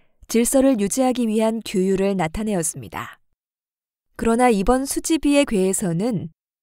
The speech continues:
그와는 반대로 아래쪽의 현실에는 특별한 구심점이 존재하지 않고 모두 음의 효로만 구성되어 있어 서로 간의 표면적인 차이가 드러나지 않고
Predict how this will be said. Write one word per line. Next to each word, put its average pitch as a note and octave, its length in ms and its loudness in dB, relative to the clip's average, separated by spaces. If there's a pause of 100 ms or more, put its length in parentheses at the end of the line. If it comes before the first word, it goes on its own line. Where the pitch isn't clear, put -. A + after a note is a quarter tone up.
(580)
그와는 C#4 420 2
반대로 F3+ 640 0 (400)
아래쪽의 G3+ 540 -2
현실에는 F#3+ 720 -2 (100)
특별한 C4 460 0
구심점이 A3 500 -2
존재하지 F#3 580 -2
않고 E3 560 -4 (920)
모두 G3 520 2
음의 B3+ 280 4
효로만 A#3+ 400 2
구성되어 F#3 480 -2
있어 E3+ 420 -2 (720)
서로 D#4+ 280 4
간의 C#4+ 260 2
표면적인 D4+ 640 0
차이가 A3+ 360 0
드러나지 F#3+ 500 -2
않고 F3+ 500 -4